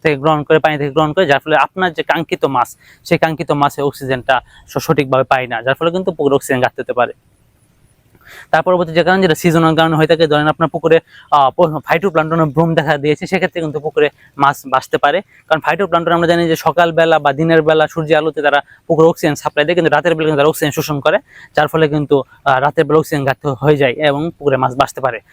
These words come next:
তার পরবর্তী যে কারণ, সেটা হচ্ছে পুকুরে যদি জো প্ল্যাঙ্কটনের পরিমাণ বেড়ে যায়, তাহলে কিন্তু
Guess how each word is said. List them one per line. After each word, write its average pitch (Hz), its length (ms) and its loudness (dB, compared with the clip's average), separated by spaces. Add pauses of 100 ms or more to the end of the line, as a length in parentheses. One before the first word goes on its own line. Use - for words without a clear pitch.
(260)
তার 151 120 0
পরবর্তী 185 380 0
যে 175 120 2
কারণ, 185 240 2
সেটা 170 140 -2
হচ্ছে 160 140 2
পুকুরে 175 300 2
যদি 156 140 0
জো 156 180 4
প্ল্যাঙ্কটনের 160 560 0
পরিমাণ 160 400 0 (140)
বেড়ে 143 200 4
যায়, 127 260 0 (340)
তাহলে 147 160 0
কিন্তু 143 160 -4